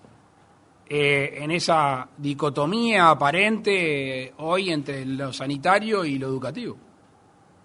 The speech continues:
Y por eso nosotros hemos decidido que sea voluntario, por lo menos mientras que dure la emergencia sanitaria. Si no, de nuestro punto de vista, sería un contrasentido.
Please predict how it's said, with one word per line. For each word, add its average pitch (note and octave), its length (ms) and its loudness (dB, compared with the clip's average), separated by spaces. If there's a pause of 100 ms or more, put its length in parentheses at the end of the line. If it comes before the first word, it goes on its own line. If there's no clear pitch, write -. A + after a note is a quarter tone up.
(840)
Y C#3 100 -6
por C#3 200 0
eso F#3+ 220 2
nosotros G3 440 2
hemos F#3+ 220 2
decidido G#3 680 0 (1120)
que C3+ 140 2
sea D#3 600 6
voluntario, C#3 680 4 (760)
por D3 180 2
lo D3+ 120 6
menos A3+ 360 4
mientras D#3 420 -2
que C#3+ 160 -8
dure A#3 420 0 (1400)
la C#3+ 100 0
emergencia C#3+ 420 2
sanitaria. E3 460 -4 (1500)
Si D3+ 180 -4
no, F#3 220 4
de G3+ 140 2
nuestro D#3+ 280 -2
punto F3+ 200 -6
de F#3 60 -2
vista, F#3+ 160 -2
sería F3 220 -2
un F3 40 -2
contrasentido. C3+ 640 -4